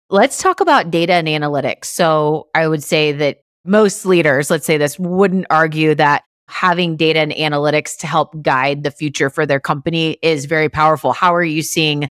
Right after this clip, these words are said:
trends in what's happening right now with some data and analytics tools that you all are using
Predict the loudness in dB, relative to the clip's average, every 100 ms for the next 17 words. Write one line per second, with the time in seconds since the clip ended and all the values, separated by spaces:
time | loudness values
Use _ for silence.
0 | _ -10 -4 -2 -2 -4 0 0 0 -4
1 | -6 -2 -2 -2 -4 -4 -2 -2 0 0
2 | -2 -2 -6 -4 0 2 0 -2 -4 -4
3 | -2 -2 -4 -8 -8 -4 -4 -4 -6 -2
4 | 0 2 0 -2 -4 -4 -4 -6